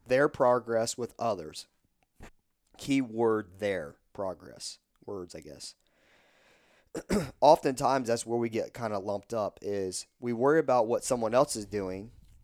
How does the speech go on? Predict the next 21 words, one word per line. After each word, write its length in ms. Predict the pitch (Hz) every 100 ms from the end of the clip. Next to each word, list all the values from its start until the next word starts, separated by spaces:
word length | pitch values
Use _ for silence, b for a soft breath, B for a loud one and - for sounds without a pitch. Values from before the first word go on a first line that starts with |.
| - _ _ - _ _ _ _ _
but 140 | 120
they're 100 | 139
on 80 | 135
a 60 | 123
different 340 | 120 117 98
path. 340 | - 120 90 -
I 80 | 101
talked 360 | - 123 117 135
about 240 | 110 101
Jenna 280 | 107 110 107
on 100 | 104
the 80 | 98
snatch, 580 | - 117 110 - - - _ _ - _
uh, 200 | - 92
one 220 | 92 107 104
or 60 |
two 160 | 98 113
episodes 340 | 104 - 98
ago. 360 | 98 101 98 98 b b b b b b _
She 220 | - 135
wants 280 | 123 127 120